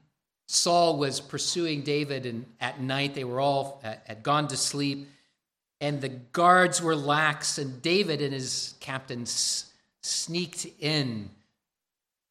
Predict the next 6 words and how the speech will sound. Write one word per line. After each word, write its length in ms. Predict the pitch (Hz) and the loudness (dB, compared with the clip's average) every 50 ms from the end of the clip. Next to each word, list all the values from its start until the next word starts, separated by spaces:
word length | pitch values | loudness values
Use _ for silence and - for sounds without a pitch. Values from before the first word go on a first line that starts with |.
| _ | _
Saul's 520 | - - - - 143 131 120 117 110 - - | -8 -6 -4 -4 -2 -2 -4 -4 -6 -8 -10
camp. 460 | - - - - 127 123 117 110 95 - _ _ - | -10 -12 -14 -12 -10 -10 -10 -10 -12 -16 _ _ -10
They 80 | 117 | -6
stood 560 | 113 - - - - - 180 190 202 190 - | -4 -2 -4 -4 -4 -2 -2 0 0 0 -2
over 480 | 175 175 175 156 170 175 185 170 175 156 | -4 -4 -2 -2 0 0 -2 -2 -4 -8
him 320 | 151 135 131 117 107 95 | -6 -6 -8 -8 -10 -10